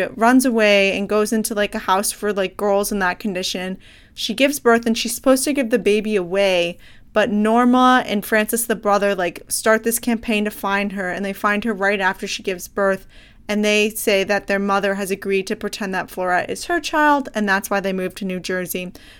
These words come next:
So it's very interesting. That was the backstory, and when that started, when we started to get that story, I was way more invested in this book because I was very curious as to if Florette was going to find out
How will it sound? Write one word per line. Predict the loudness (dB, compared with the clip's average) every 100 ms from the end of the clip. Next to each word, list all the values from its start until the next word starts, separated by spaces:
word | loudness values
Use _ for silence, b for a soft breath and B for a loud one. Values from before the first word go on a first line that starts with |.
| B
So | -4
it's | -2
very | 2 2 2
interesting. | 2 0 2 0 0 -4
That | 0 -2 -2
was | -2
the | -2
backstory, | 0 0 -2 -4 -2 -2 -2
and | 0
when | 2
that | 2 2
started, | 2 2 4 2 0 2
when | 2
we |
started | 4 2 -2
to | -2
get | -2 0
that | 2 2 0
story, | 0 2
I | 2
was | 0
way | -2 -2
more | -2 -2 -4
invested | -2 -4 -4 -2 0 0 -4 B B B -4
in | 0
this | 0 0
book | -2 -2 -2
because | -6 -6 -2
I | 0
was | 0 -2
very | -2 0 -2
curious | -4 -6 -2 2 2 2 -2 -2
as | -2 -2 -2
to | -2
if | -2
Florette | -2 0 2 2
was | -2 -4
going | -2 -2
to |
find | -2 -2 -2 -2
out | 0 4 4 2